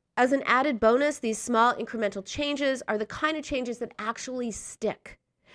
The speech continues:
Sudden radical transformations don't have nearly the same staying power, right? If you, if you just go from, uh, uh, e-, having not the greatest eating habits to going on a fasting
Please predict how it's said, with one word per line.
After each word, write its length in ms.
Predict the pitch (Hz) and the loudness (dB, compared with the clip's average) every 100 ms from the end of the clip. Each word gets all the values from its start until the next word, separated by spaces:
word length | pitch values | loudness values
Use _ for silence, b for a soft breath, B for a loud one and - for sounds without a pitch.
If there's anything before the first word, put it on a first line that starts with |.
| B B | B B
Sudden 540 | - 294 311 311 240 | 0 2 2 -2 2
radical 400 | 208 226 277 262 | 4 4 4 -4
transformations 880 | - 226 226 214 202 233 269 247 - | -4 -4 -4 -2 -2 -2 -4 -6 -2
don't 220 | 226 214 | -2 -2
have 300 | 226 220 - | -4 -6 -6
nearly 560 | 214 220 247 285 254 220 | -6 -2 0 0 0 -2
the 140 | 214 | -4
same 600 | - 190 180 175 175 175 b b b b _ | -6 -4 -2 0 0 -2 b b b b _
staying 640 | - - - 185 185 160 | -20 -8 2 4 4 2
power, 460 | 156 - - - - _ _ _ _ _ _ - | -4 -10 -10 -10 -16 _ _ _ _ _ _ -10
right? 140 | 202 | -8
If 140 | 175 190 | -8 -6
you, 220 | 254 240 b b | -6 -8 b b
if 140 | 208 202 | -10 -4
you 240 | 247 320 | -2 0
just 240 | 277 240 - | -2 -4 2
go 200 | 214 214 | 4 4
from, 460 | - 202 190 190 - b _ - - | 2 2 2 0 -6 b _ -20 -6
uh, 200 | 185 165 - | -4 -4 -6
uh, 160 | 185 160 - | -6 -6 -8
e-, 100 | 160 - - | -14 -14 -12
having 460 | - 247 254 220 | -4 0 0 2
not 260 | 214 254 - | 6 6 6
the 80 | 226 | 0
greatest 440 | 220 220 196 - - | 0 0 0 -4 -6
eating 300 | 226 233 202 | -4 -4 -2
habits 640 | 165 165 160 - - - b b - | 0 0 -2 -6 -10 -18 b b -6
to 460 | 226 202 190 175 - | 2 6 6 2 2
going 460 | 214 214 202 190 | 2 4 2 0
on 180 | - 180 | -2 -4
a 120 | 165 - - | -4 -4 2
fasting 640 | 202 269 - 240 214 196 | 4 4 -2 -4 -2 -4